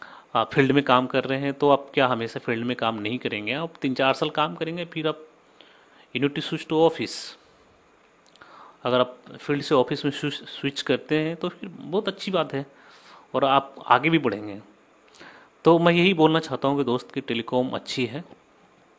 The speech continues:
ठीक है, कुछ ख़राब नहीं है। अगर आप ख़राब की नज़र से देखेंगे तो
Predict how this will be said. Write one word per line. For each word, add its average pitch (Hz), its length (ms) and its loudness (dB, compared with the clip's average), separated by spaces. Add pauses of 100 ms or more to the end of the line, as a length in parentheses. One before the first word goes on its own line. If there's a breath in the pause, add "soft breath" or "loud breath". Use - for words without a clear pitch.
(100)
ठीक 117 160 -14
है, 139 100 -4 (560 soft breath)
कुछ - 160 -8
ख़राब 104 360 0
नहीं 117 180 -2
है। 139 180 -8 (320)
अगर 110 240 0
आप 107 220 0 (300)
ख़राब 113 280 2
की 135 60 -2
नज़र 123 180 0
से 120 160 -4
देखेंगे 127 420 -4
तो 131 260 -4